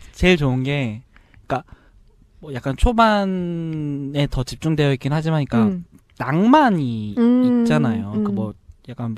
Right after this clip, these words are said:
Speaker 1: 옛날 영화를
Speaker 2: 음.
Speaker 1: 많이 인용하기도 했지만,
Speaker 2: 음.
Speaker 1: 그러니까 되게 이게 낭만적인 적들이 너무나 많단 말이에요.
Speaker 2: 맞아요.
Speaker 1: 그러니까 그 나중에 이제 우주로 갔을 때도 그렇고,
Speaker 2: 음.
Speaker 1: 처음에, 그러니까 뭐 이제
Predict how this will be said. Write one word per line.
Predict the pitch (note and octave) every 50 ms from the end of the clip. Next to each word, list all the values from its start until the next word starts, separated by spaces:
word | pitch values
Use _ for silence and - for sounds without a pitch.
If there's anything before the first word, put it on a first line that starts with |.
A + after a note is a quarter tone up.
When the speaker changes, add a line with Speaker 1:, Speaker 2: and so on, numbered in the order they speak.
| A#2
Speaker 1:
옛날 | C3 C3 C#3+ D#3+ D#3+ D#3+ D3+ C3
영화를 | A2 A2+ A#2+ A#2+ A#2 A#2 A#2 A2+ A2+ A2 A2 A3+
Speaker 2:
음. | A3 G#3+ G#3+ G#3 G3+ G#3 B2 A#2+ A2+ A2 - _ -
Speaker 1:
많이 | A#2 A2+ A2+ A2 A2
인용하기도 | A2 B2 B2 C3 D#3 D#3 - E3 - F3
했지만, | E3+ - - - F3+ D3+ A#2+ A#2+ A#2+ A3
Speaker 2:
음. | G#3+ G3+ G3 G3 F#3+ - - - - _ _ _
Speaker 1:
그러니까 | - D#3+
되게 | - - C3+ B2+ - D#3+ E3 E3 C#3 A2+ - _ - - - _
이게 | - G3 G3 E3+ C3+
낭만적인 | B2+ B2+ C#3+ D#3+ G3 A3+ A#3 - G#3 F#3+ F3+ F3 E3 D3+ D3 C#3+ C3+ B2
적들이 | C3+ B2+ A#2+ - _ - C3 B2+ A#2+
너무나 | D#3+ F3+ G#3 G#3+ F3
많단 | A#2+ G#2+ A2+ A#2+ - - A#3+ A3+
말이에요. | G3 D#3 C3 - G2 F#2 F#2+ G#2
Speaker 2:
맞아요. | G2+ F#2+ G2 G2 F#3+ F#3+
Speaker 1:
그러니까 | - F#2+ F#2+ F#2+ -
그 | - A2 G2 - - -
나중에 | A#2+ B2 B2 C#3+ C#3
이제 | C3 A#2
우주로 | A2+ A2+ B2+ - F3 E3+ E3
갔을 | D3 D3 D#3 C#3+
때도 | - C3+ A#2 A2
그렇고, | - G2+ G2 - - E3 F#3 G#3+ -
Speaker 2:
음. | A3 G#3+ G3 F#3+ F3+ - _ _
Speaker 1:
처음에, | - - C4+ C4+ C#4 C#4 C4 B3 A3 G3 F#3 F3 F3 F3 D#3 B2+ A#2
그러니까 | - - A2+ G#2+
뭐 | G#2+ G#2 G#2 G#2+ - _ _ _ _ _ _ _ _ _ _ _ _ _ - - _ _ _ _ - - - - - _ _ _ -
이제 | - - - C3+ A#2+ A2+ G#2 G2